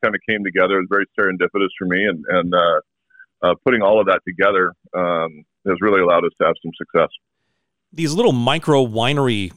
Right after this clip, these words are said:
Speaker 2: regions of, uh, uh,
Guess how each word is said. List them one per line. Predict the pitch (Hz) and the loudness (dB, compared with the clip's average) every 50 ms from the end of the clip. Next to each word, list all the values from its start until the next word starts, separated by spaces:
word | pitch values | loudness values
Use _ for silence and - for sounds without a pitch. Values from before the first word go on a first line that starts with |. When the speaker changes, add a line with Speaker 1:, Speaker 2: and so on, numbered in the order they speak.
| _ - | _ -8
Speaker 2:
regions | 113 117 113 113 120 120 117 107 - 113 101 95 87 87 - - - _ _ | -6 -4 -2 -2 -2 -2 -2 -2 -2 -2 -2 -2 -4 -6 -8 -10 -12 _ _
of, | 127 113 110 104 104 98 101 95 90 90 - - - - | -6 -4 -2 -2 -2 -2 -4 -6 -10 -14 -16 -16 -12 -10
uh, | 110 107 - - 120 - - | -8 -8 -6 -8 -8 -8 -8
uh, | - 120 113 | -8 -8 -8